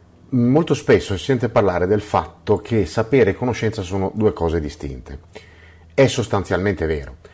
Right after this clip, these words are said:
Il sapere attiene alla mente, mentre la conoscenza è qualcosa che ha a che vedere con una nostra parte più vera. Conoscere significa di fatto da un lato sperimentare, dall'altro comprendere,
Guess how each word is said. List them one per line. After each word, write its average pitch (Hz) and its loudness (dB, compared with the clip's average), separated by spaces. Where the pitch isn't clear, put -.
Il 101 -8
sapere 113 4
attiene - -4
alla 82 -2
mente, 85 -4
mentre 87 -2
la 82 -6
conoscenza 95 -2
è 85 -6
qualcosa 85 -2
che - -6
ha - -6
a 76 -8
che 87 -6
vedere 87 0
con 82 -6
una 85 -4
nostra 82 -6
parte 80 -6
più 78 -6
vera. 76 -6
Conoscere 101 2
significa 85 -6
di 73 -8
fatto 95 -4
da 71 -4
un 85 -4
lato 95 -2
sperimentare, 90 -2
dall'altro 80 -6
comprendere, 82 -4